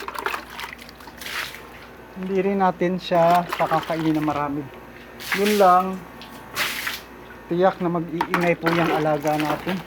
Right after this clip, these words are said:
Maingay. Pero, kailangan nating, ah,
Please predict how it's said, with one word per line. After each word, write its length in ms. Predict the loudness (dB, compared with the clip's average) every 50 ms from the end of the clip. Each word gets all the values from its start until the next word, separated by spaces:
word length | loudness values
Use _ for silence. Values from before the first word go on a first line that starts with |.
| -8
Maingay. 560 | -8 -6 -4 -2 0 0 2 2 2 0 0 -2 -4 -8 -14 -16 -16 -16 -16 -14 -12 -10 -8 -4 -2 0 0 0 0 -2 -4 -8 -12 -14 -16 -16 -16 -16 -16 -18 -18 -18 -16 -16 -16 -16 -14 -10 -8 -8 -6 -6 -6 -6 -8 -12 -16 -18 -18 -18 -18 -18 -18 -20 -20 -20 -20 -20 -18 -18 -18 -18 -18 -18 -18 -16 -14
Pero, 200 | -14 -12 -10 -10 -10 -10 -10 -12 -14 -16 -18 -18 -18 -18 -18 -18 -18 -18 -18 -18 -18 -14 -10
kailangan 460 | -8 -6 -4 -2 -2 -2 -2 0 0
nating, 320 | 0 -2 -2 -4 -4 -6 -6 -8 -12 -16 -18 -18 -18 -18 -18 -18 -18 -18 -16 -10 -8 -8 -8 -8 -12 -18 -20 -20 -20 -20 -10 -4 -4 2 6 6 6 6 4
ah, 180 | -4 -4 -4